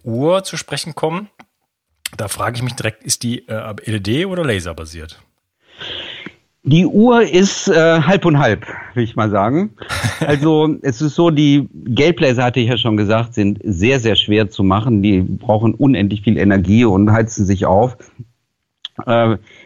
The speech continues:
Speaker 2: wir haben es im Moment so gemacht, ähm, dass die Rotlaser sind für mich erstmal so die wichtigsten, weil der Rotlaser ja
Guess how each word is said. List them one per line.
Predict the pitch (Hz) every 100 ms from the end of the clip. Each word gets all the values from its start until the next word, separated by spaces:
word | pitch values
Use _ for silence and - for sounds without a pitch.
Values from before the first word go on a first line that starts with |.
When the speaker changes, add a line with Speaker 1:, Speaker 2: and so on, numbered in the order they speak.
| -
Speaker 2:
wir | 131
haben | 202
es | 180
im | 160
Moment | 156 139 151 131
so | 123 170
gemacht, | 196 190 190 - - -
ähm, | 131 139 139 143 131
dass | - 127 - -
die | 110 117
Rotlaser | 95 127 180 160 151 151 165 170 170 _ _ _ _ _ _ _
sind | - 127 120
für |
mich | 117 113
erstmal | 120 - 101
so | 82
die | 87
wichtigsten, | 110 - 151 131
weil | 107
der |
Rotlaser | 92 110 127 104
ja | 104 92